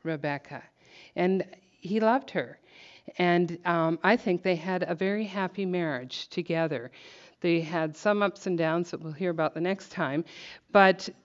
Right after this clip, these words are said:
overall, they had a very good marriage. And so they were married, and they dwelt there.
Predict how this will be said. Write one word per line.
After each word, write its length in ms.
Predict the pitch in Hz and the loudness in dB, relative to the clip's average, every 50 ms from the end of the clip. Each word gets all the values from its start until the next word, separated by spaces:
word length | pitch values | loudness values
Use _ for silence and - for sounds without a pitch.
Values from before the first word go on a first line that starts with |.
| _ - | _ 0
overall, 580 | 196 202 220 220 240 247 208 175 160 156 170 185 | 2 4 4 4 4 4 4 6 6 6 6 4
they 140 | 214 208 196 | 2 0 -2
had 360 | 175 170 196 190 190 185 185 - | -2 -4 -2 -2 -2 -2 -4 -6
a 60 | 180 | -4
very 260 | 175 190 202 208 214 | -2 0 0 0 0
good 280 | 208 - 180 175 170 - | 0 0 -2 -2 -2 -2
marriage. 560 | 190 196 202 196 185 139 127 135 - - - - - | -4 -2 -2 -2 -2 -2 -4 -8 -12 -14 -12 -6 -2
And 180 | 185 185 185 | -2 -2 0
so 160 | 185 - 214 202 | 0 0 0 2
they 140 | 220 220 | 2 2
were 160 | 220 214 220 214 | 2 2 0 0
married, 760 | 214 214 226 226 226 226 214 170 143 151 160 156 160 185 - | 0 0 0 0 0 0 0 0 0 -2 -4 -4 -6 -8 -4
and 300 | 190 185 175 180 180 170 - - - 170 165 | -2 0 2 2 0 0 -4 -8 -12 -10 -4
they 460 | - 185 175 175 180 180 180 175 180 - - _ _ - | 0 2 2 4 4 2 2 0 -4 -10 -20 _ _ -6
dwelt 400 | 156 156 156 151 143 139 - - | -2 0 0 0 0 -2 -4 -6
there. 260 | 147 123 110 - | -6 -6 -6 -10